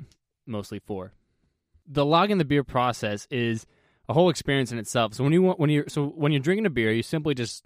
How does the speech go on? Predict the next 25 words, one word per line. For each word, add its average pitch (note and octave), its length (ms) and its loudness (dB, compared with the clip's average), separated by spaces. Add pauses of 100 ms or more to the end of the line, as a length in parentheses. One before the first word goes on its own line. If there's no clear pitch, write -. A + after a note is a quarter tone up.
search C3+ 260 -4
the B2+ 80 -6
beer A2+ 380 2 (340)
on A#2 160 0
the A2 140 0
app, G2+ 240 -4
and G#2+ 120 -6
then B2 140 0
when B2+ 80 0
you B2 80 0
click E3+ 240 -4
on C#3 140 -2
it, A#2+ 40 -4
you B2+ 120 -4
can C3 120 -4
see B2+ 360 -2
the A#2+ 160 0
ratings C3 400 2
for - 80 -18
the G2+ 80 -10
beer. G2 160 -8
So C3+ 80 -6
the B2+ 80 0
ratings D#3+ 260 2
are C3 260 2